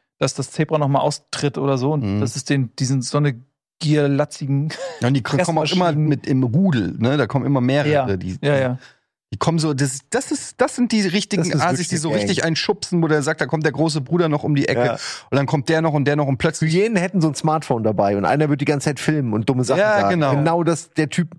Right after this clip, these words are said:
Speaker 1: Aber wahrscheinlich,
Speaker 3: Hier sind die.
Speaker 1: weil die halt so sind und, äh, das ist bei Hyänen schon, äh, im Mutterleib so, dass da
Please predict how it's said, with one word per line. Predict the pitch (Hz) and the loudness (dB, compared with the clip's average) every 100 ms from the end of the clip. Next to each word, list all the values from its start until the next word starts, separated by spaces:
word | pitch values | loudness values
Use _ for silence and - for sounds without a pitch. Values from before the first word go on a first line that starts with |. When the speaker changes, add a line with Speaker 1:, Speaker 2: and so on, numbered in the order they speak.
| _ - - | _ -20 -6
Speaker 1:
Aber | 156 156 | 0 2
wahrscheinlich, | 165 156 156 135 | 2 2 2 2
Speaker 3:
Hier | 127 | 2
sind | |
die. | 113 | 2
Speaker 1:
weil | 160 208 | 2 2
die | 190 | 2
halt | 165 135 - | 2 -2 -4
so | 135 139 | -2 0
sind | 131 185 214 | 0 0 0
und, | 151 113 | 0 0
äh, | 143 135 131 | 0 2 2
das | 139 - | 0 -4
ist | 151 | -2
bei | 143 | 0
Hyänen | 135 147 185 | 2 0 0
schon, | - 147 139 139 _ _ _ _ _ - | 0 0 0 -2 _ _ _ _ _ 0
äh, | 139 131 | 2 2
im | 139 | 2
Mutterleib | 160 - 131 123 127 123 | 2 2 2 0 0 -2
so, | 139 | -2
dass | 131 123 - _ | -2 -2 -8 _
da | 143 139 139 | 2 2 0